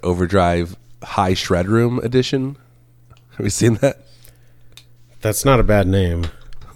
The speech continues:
Speaker 1: No, I love it. High Shred Room.
Speaker 2: It's like the bed, bedroom, headroom, shred
Speaker 1: And
Speaker 2: room.
Speaker 1: it's super hot pink as well. It's very eighties. Anyway, I'm not interested in the Sick As Overdrive because it's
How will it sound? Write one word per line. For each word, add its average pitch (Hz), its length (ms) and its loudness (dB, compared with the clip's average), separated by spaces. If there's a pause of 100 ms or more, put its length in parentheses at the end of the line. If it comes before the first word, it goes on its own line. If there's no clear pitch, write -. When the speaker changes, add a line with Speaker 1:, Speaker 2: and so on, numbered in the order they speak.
Speaker 1:
No, 107 100 -2
I 95 160 -2
love 92 240 0
it. 85 160 -4
High 95 200 0
Shred 78 300 -6
Room. 80 280 -8 (560)
Speaker 2:
It's 98 200 -6
like 107 200 2
the 95 80 0
bed, 85 400 0 (120)
bedroom, 92 500 0
headroom, 87 580 -2
shred 95 360 -2
Speaker 1:
And 101 220 0
Speaker 2:
room. 82 100 -6
Speaker 1:
it's 95 240 -4
super 95 840 2 (500)
hot - 320 -2
pink 82 280 -4
as 73 180 -8
well. 78 360 -6 (120)
It's - 160 -16
very 76 240 -6
eighties. - 400 -10 (1120)
Anyway, 82 500 0
I'm 107 220 0
not 110 160 4
interested 104 300 0
in 98 100 2
the 92 40 -2
Sick 95 260 -2
As 98 180 2
Overdrive 101 420 2
because 87 260 -4
it's - 360 -10